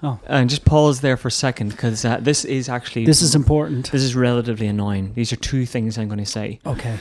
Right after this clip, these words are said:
Speaker 2: So you're in a dark environment.
Speaker 1: Right.
Speaker 2: And you need to kind of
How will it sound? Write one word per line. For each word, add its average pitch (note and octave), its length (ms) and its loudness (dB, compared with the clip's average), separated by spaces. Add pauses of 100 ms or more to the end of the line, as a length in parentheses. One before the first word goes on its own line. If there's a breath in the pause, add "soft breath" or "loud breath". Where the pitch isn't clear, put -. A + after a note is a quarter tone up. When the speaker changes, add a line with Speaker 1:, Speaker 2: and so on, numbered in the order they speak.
(180 loud breath)
Speaker 2:
So - 140 -4
you're C3 220 2
in D#3 180 0
a D#3+ 60 2
dark B2+ 440 2 (120)
environment. A#2 680 0 (460)
Speaker 1:
Right. C#3 320 -8 (440)
Speaker 2:
And A#2+ 220 4
you A#2+ 80 4
need A#2+ 280 2
to A#2+ 200 -2
kind A#2 300 -2
of A2 200 -8